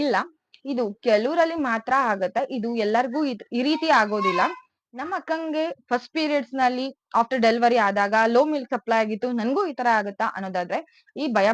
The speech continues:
ಬೇಡ. ಪ್ರತಿಯೊಬ್ಬರಿಗೂ ಒಂದೇ ರೀತಿ ಆಗೋದಿಲ್ಲ. ಈ ರೀತಿ, ಈ ರೀತಿ ಆಗ್ಬಾರ್ದು ಅನ್ನೋದಾದ್ರೆ ಈ ಟಿಪ್ಸ್ ನ ಫಾಲೋ ಮಾಡಿ. ಫಸ್ಟ್ ಒನ್, ನಿಮ್ಮ intake of water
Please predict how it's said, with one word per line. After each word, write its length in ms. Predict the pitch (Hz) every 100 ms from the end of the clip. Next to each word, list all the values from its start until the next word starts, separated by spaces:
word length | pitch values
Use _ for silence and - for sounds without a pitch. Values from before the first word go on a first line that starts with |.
| 208
ಬೇಡ. 120 | 175 247 - -
ಪ್ರತಿಯೊಬ್ಬರಿಗೂ 500 | 240 285 302 247 254 220
ಒಂದೇ 180 | 202 254
ರೀತಿ 220 | 247 208 240 202
ಆಗೋದಿಲ್ಲ. 320 | 196 185 175 220 370 _ - - 269
ಈ 40 | 349 330
ರೀತಿ, 260 | 311 339 359 - - 233
ಈ 40 | 349 339
ರೀತಿ 240 | 330 311 302 - 202
ಆಗ್ಬಾರ್ದು 460 | 226 285 254 269 269 208
ಅನ್ನೋದಾದ್ರೆ 520 | 202 185 165 170 226 415 _ _ _ 349
ಈ 40 | 349
ಟಿಪ್ಸ್ 200 | 247 - 277
ನ 140 | 403 -
ಫಾಲೋ 240 | 233 214 208
ಮಾಡಿ. 160 | 170 180 _ - - _ _ -
ಫಸ್ಟ್ 240 | 285 - 240
ಒನ್, 120 | 240 320 - _ _ _ -
ನಿಮ್ಮ 160 | 277 349 349 -
intake 340 | 247 269 302 262
of 80 | 240 220
water 280 | 214 202